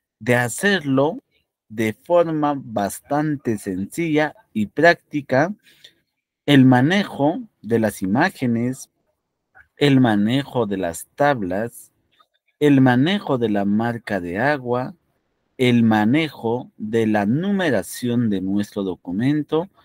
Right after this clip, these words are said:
y a la vez el encabezado y pie de página. Y para ello, nosotros, dentro de nuestro Microsoft Word,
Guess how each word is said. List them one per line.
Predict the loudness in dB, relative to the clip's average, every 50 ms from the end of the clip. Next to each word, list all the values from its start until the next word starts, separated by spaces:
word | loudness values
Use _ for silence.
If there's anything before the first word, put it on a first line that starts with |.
| _ _ _ _ _
y | -2 2 4
a | 4 6
la | 6 4 4 2
vez | 2 0 0 0 -2 -6 -14 _ _ _ _ _ _ -4
el | -2 0 0 2
encabezado | 0 0 0 0 -2 0 0 0 0 0 -2 -4 -6 -8 -8 -8 -6 -2 0 0 0 0 -2 -6 _ _ _ _
y | -12 -12 -12
pie | -10 _ -4 -2 -2 0 0
de | 2 2 4 4 2 0 -2 _ _ _ _ _ _ _ _ _ _ _ _ _
página. | -4 -2 -2 -4 -6 -12 -20 -20 _ _ _ -20 -20 _ _ _ _ _ _ _ _ _ _ _ _ _ _ _ _ _ _ _ _ _ _ _ _ _ _ _ _ _ _ _ _ _ _ -2
Y | 0 0
para | 4 6 6 8 8 8 8
ello, | 6 6 4 4 2 2 2 0 -2 -8
nosotros, | -4 -2 0 0 0 0 -4 -6 -4 -4 -4 -4 _ -4 -2 0 0 0 0 -4 -10 -20 _ _ _ _ _ _ -10
dentro | -8 0 4 4 4 6 4 2 0 0 -2 -4 -4 -2 -2 -4 -8 -12
de | -18 -8 -2 0 2 2
nuestro | 4 4 4 2 2 0 -2 -6 -6 -4 -2 -2
Microsoft | 0 0 -2 -2 -4 -8 -10 -10 -8 -8 -8 -8 -4 -2 0 0 -2 -2 _ -8
Word, | -2 2 4 4 6 4 2 -2